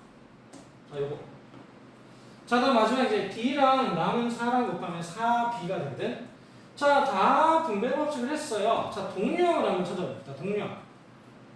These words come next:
자, 여기도 에이비가 있고 여기도 에이비가 있어요. 그럼 요거들은 동류형이니까 우리가 계산을 해줄 수 있다. 자, 개수끼리 계산해주는 거죠. 자, 마이너스 이 에이비랑 오에이비랑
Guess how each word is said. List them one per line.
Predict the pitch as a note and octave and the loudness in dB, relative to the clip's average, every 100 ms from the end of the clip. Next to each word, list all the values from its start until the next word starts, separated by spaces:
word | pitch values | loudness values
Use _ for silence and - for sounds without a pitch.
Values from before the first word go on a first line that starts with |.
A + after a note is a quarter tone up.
| - - - - | -20 -20 -20 -2
자, | B3 A3+ | 4 6
여기도 | D4 E4 C#4+ | 4 2 2
에이비가 | C4 C4+ C4 B3+ | 2 0 0 0
있고 | B3 G#3 | 2 2
여기도 | G3 G3 | 2 0
에이비가 | F3 E3+ G3+ E3+ | -2 -2 -4 -4
있어요. | D#3+ D3+ | -6 -6
그럼 | F#3+ A3 | -4 0
요거들은 | G3+ C4+ B3 A3+ A3+ | 0 0 -2 -2 -2
동류형이니까 | D3+ F3+ A3+ A#3 G3 D#3+ E3 | -2 -2 0 0 -2 -4 -4
우리가 | D#3+ F#3+ F3 | -2 0 -2
계산을 | D#3 F3+ G#3+ G#3+ | -2 -2 -2 -2
해줄 | A#3+ B3 | -2 -4
수 | F3 | -8
있다. | C#3 F3 - | -6 -6 -6
자, | C#3 C3+ | -6 -8
개수끼리 | D#3 F#3 G3 - - D3+ F3+ | -4 -2 -2 -6 -8 -4 -4
계산해주는 | F3 F3 D#3 E3 E3 | -4 -4 -6 -6 -6
거죠. | C#3 C#3 C3+ G3+ B3 - - - - - - - - | -6 -6 -4 -2 -2 -6 -14 -18 -20 -20 -20 -12 -2
자, | A#3 | 4
마이너스 | G#3 A3 A#3 B3+ E4 D#4+ A3+ | 6 6 4 4 2 0 -2
이 | A#3 B3 | 2 2
에이비랑 | G#3 A3+ A3+ G3+ G#3+ G#3+ - E3 | 2 0 0 0 0 0 -4 -4
오에이비랑 | F#3 A#3+ B3 A3+ A#3 A#3 F#3 F3 - C#3 | 0 2 4 2 0 0 0 0 -2 -4